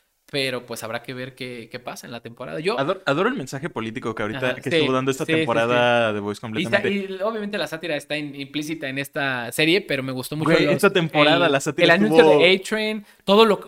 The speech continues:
Speaker 1: que, A-Train, el desarrollo que tuvo en esa temporada me gustó mucho, güey, mucho,
Speaker 2: Güey,
Speaker 1: mucho,
Speaker 2: me
Speaker 1: güey.
Speaker 2: encanta de verdad la pinche
Speaker 1: ¿Ironía?
Speaker 2: la ironía que le tocó de la vida, o sea,
Speaker 1: Sí.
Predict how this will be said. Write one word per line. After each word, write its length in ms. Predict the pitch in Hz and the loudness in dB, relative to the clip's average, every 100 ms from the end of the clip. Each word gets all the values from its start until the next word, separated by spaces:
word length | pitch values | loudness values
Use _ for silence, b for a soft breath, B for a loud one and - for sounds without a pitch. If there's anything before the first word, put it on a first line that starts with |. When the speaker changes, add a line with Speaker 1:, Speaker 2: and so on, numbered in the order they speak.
| - | -8
Speaker 1:
que, 120 | 165 | -4
A-Train, 240 | 180 247 | -2 0
el 80 | 220 | -2
desarrollo 300 | 147 139 190 | -2 -2 -2
que 60 | - | -4
tuvo 160 | 160 | -6
en 60 | 175 | -6
esa 80 | 185 | -6
temporada 280 | 160 127 139 | -6 -4 -4
me 60 | 131 | -6
gustó 200 | 117 139 | -10 -10
mucho, 380 | 139 151 - 120 | -8 -8 -8 -10
güey, 160 | 110 | -10
mucho, 160 | 123 147 | -10 -2
Speaker 2:
Güey, 180 | 156 156 | 0 0
Speaker 1:
mucho, 200 | 160 - | -4 -4
Speaker 2:
me 40 | |
Speaker 1:
güey. 100 | 160 | -2
Speaker 2:
encanta 260 | 151 156 156 | -2 -4 -4
de 60 | 170 | -6
verdad 240 | 151 147 | -4 -6
la 160 | 156 156 | -6 -8
pinche 1160 | 151 147 156 147 147 143 139 123 117 113 110 | -12 -10 -6 -6 -4 -4 -2 -2 -4 -4 -4
Speaker 1:
¿Ironía? 400 | 110 127 143 214 | -4 -6 -6 -6
Speaker 2:
la 160 | 262 139 | 0 0
ironía 500 | 139 139 143 143 151 | 2 0 -2 -2 -2
que 80 | 160 | -2
le 100 | 139 | -2
tocó 280 | 135 127 135 | -4 -6 -4
de 100 | 143 | -2
la 140 | 120 | -2
vida, 320 | 110 127 127 | -4 -4 -4
o 60 | 107 | -2
sea, 220 | 135 127 | -4 -4
Speaker 1:
Sí. 280 | - 151 143 | -2 -6 -6